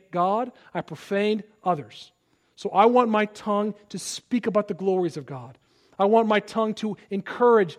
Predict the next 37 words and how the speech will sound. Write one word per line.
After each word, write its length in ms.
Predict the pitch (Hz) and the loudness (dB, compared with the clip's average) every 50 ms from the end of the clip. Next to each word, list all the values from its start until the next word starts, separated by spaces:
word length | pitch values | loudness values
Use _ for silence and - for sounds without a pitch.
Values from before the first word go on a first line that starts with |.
| - - | -16 -6
the 80 | - 196 | -6 -6
people 520 | - - - 269 - - 208 170 - - - - | -4 2 2 2 2 2 -2 -4 -4 -8 -10 -8
of 140 | 170 160 131 | -8 -8 -6
God. 340 | - 147 135 117 113 113 _ _ _ _ _ _ _ _ _ _ | -8 -10 -10 -10 -14 -18 _ _ _ _ _ _ _ _ _ _
And 100 | 180 180 | -2 0
I 60 | 190 | 0
praise 440 | 180 - - - 226 226 240 269 220 | 0 -2 2 4 6 6 6 6 4
God 220 | - 208 190 190 190 | 4 4 4 6 6
that 80 | 196 | 4
I 60 | 196 | 4
have 180 | 185 202 208 190 | 6 4 4 4
that 100 | 208 202 | 6 6
opportunity 500 | 208 202 202 202 185 - 233 220 196 175 | 6 4 4 0 -4 -4 -2 -2 -2 -2
week 360 | 170 160 165 202 226 214 - 220 | -4 -4 -2 -4 -4 -4 -2 -2
in 280 | 208 202 202 208 196 - - _ _ | -2 -2 -2 -2 -4 -8 -14 _ _
and 120 | 175 170 165 | -10 -6 -4
week 220 | 190 190 185 - | -4 -4 -2 -2
out, 260 | 170 151 131 123 - _ _ _ _ | -2 -2 -4 -6 -12 _ _ _ _
because 240 | - 175 - 185 185 | -16 -8 -8 -6 -2
every 280 | 185 196 208 208 254 - | 0 0 0 0 -2 -8
time 320 | - - 226 226 226 214 | -8 -4 -2 -2 0 0
I 100 | 190 180 | -2 -4
do, 360 | 160 135 185 208 214 214 214 | -4 -6 -6 -6 -4 -4 -6
it's 180 | 190 185 - - | -8 -10 -8 -6
a 40 | 175 | -4
reminder 600 | 165 175 165 165 175 175 185 196 196 190 208 196 | -4 -4 -6 -4 -4 -2 -2 -2 -2 -2 -4 -4
that 180 | 180 175 - _ | -6 -8 -10 _
I 280 | 165 170 175 180 185 196 | -4 -2 -2 0 -2 -2
am 260 | 175 175 165 160 165 | -4 -6 -8 -6 -4
not 320 | 170 175 180 190 180 180 - _ _ _ | -2 0 0 -2 -2 -4 -12 _ _ _
who 340 | - - 190 185 190 170 - _ | -10 -6 -6 -6 -6 -8 -10 _
I 340 | - 160 160 160 165 160 151 - _ _ _ _ | -8 -6 -6 -4 -6 -6 -8 -12 _ _ _ _
was. 520 | 160 170 165 143 120 107 - - - _ _ _ _ _ _ _ _ _ _ _ _ _ _ _ _ _ _ - _ - | -6 -6 -6 -6 -8 -12 -18 -20 -20 _ _ _ _ _ _ _ _ _ _ _ _ _ _ _ _ _ _ -20 _ -8
I 60 | 165 | -8
pray 320 | 156 - - 202 208 202 | -8 -6 -4 -2 0 0
that 120 | 180 190 170 | 0 0 -2
happens 400 | 160 190 185 - 180 160 143 | -2 -4 -4 -4 -6 -12 -12